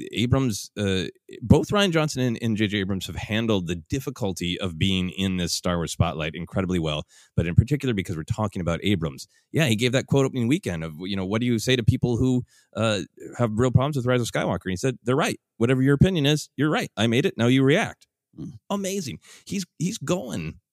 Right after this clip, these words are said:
Speaker 2: Mm.
Speaker 1: to do interviews about the tenth anniversary of Super eight. He could say, "Do not say the word Star Wars." But no, he just answers a question, knowing full well. It's, so I have a lot of respect for that, that he
Speaker 2: Mm.
Speaker 1: engages and he tries to give the most honest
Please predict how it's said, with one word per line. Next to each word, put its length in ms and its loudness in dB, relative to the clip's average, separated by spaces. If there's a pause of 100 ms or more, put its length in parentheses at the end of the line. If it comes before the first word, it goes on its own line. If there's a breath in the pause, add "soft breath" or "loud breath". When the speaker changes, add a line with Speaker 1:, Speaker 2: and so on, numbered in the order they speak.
Speaker 2:
Mm. 200 0 (360)
Speaker 1:
to 80 -2
do 280 0
interviews 680 -2
about 500 0 (240)
the 140 -8
tenth 240 -4
anniversary 500 0
of 80 2
Super 320 0
eight. 300 0 (560 soft breath)
He 280 -4
could 300 0
say, 380 2 (600)
"Do 160 2
not 260 -6
say 280 0
the 120 0
word 200 -6
Star 280 -4
Wars." 360 -12
But 120 4
no, 160 0
he 100 0
just 160 -4
answers 280 -4
a 60 -6
question, 520 -4
knowing 260 0
full 260 -4
well. 280 -6
It's, 240 -12
so 240 2
I 220 0
have 160 6
a 40 2
lot 180 2
of 60 -4
respect 380 -4
for 100 -6
that, 260 -8
that 140 -6
he 100 -4
Speaker 2:
Mm. 60 -2
Speaker 1:
engages 460 -2
and 80 -6
he 80 -4
tries 240 -4
to 80 -10
give 100 -6
the 80 -4
most 180 -6 (120)
honest 360 -4